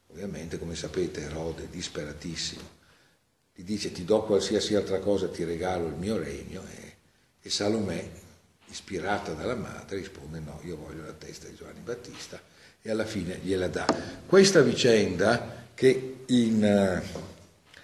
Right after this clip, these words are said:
Mallarmé tocca probabilmente il massimo approfondimento del suo potenziale significato, è anche al centro di un'operazione paragonabile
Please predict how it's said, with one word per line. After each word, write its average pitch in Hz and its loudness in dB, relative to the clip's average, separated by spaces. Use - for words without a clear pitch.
Mallarmé 110 2
tocca 160 6
probabilmente 110 4
il 113 2
massimo 120 2
approfondimento 101 0
del 85 0
suo - -2
potenziale 92 0
significato, 82 -6
è 139 4
anche 117 6
al 143 10
centro 104 4
di 98 0
un'operazione 98 4
paragonabile 82 -4